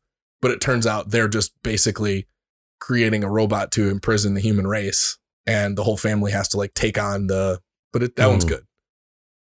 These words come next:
Speaker 2: Wonder which one that is.
Speaker 1: Uh, something versus the world, or the, the, the Mc-, the McClarskys versus the world, or I don't know, some whatever.
Speaker 2: Wow.
Speaker 1: But that
Speaker 2: Yeah.
Speaker 1: one was good.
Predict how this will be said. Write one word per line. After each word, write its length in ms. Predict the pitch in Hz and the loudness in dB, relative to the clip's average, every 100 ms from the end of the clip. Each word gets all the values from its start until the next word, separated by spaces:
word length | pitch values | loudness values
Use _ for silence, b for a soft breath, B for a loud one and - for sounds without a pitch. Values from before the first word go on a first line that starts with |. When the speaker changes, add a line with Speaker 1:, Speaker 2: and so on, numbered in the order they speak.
| _ _ _ _ | _ _ _ _
Speaker 2:
Wonder 200 | 101 110 | -6 -4
which 120 | 104 | -4
one 120 | 104 85 | -2 0
that 160 | 95 | 0
is. 120 | 71 - _ _ - | -2 -8 _ _ -8
Speaker 1:
Uh, 520 | 123 120 117 110 107 | -2 2 2 0 0
something 400 | 101 - 143 147 | 0 0 2 0
versus 520 | 113 120 123 127 117 110 | 0 2 2 2 0 0
the 100 | 107 | -2
world, 560 | 104 113 120 127 127 | -2 0 2 2 0
or 180 | 110 104 | 0 -2
the, 160 | 101 104 | 0 -2
the, 380 | 90 110 101 90 | 0 -2 -2 -4
the 120 | 107 107 | -2 0
Mc-, 180 | 107 - _ | 0 -4 _
the 120 | 104 110 | -2 -2
McClarskys 680 | 107 - 123 120 135 123 | 0 0 0 2 0 0
versus 420 | 104 117 113 127 113 | 0 0 0 0 0
the 100 | 104 | -2
world, 480 | 107 117 117 113 | 0 0 0 0
or 80 | 107 | -2
I 160 | 95 101 | -2 -2
don't 140 | 90 | -4
know, 100 | 95 | -8
some 420 | 104 - 107 101 - | -2 0 0 -4 -8
whatever. 460 | 107 101 82 90 - _ - | -6 -4 -4 -10 -16 _ -8
Speaker 2:
Wow. 320 | 71 76 71 _ _ _ _ | -4 -4 -6 _ _ _ _
Speaker 1:
But 120 | - 131 | -2 0
that 60 | |
Speaker 2:
Yeah. 60 | 156 | 2
Speaker 1:
one 80 | 117 | 2
was 100 | 104 | 0
good. 340 | 104 101 113 | -2 -2 -4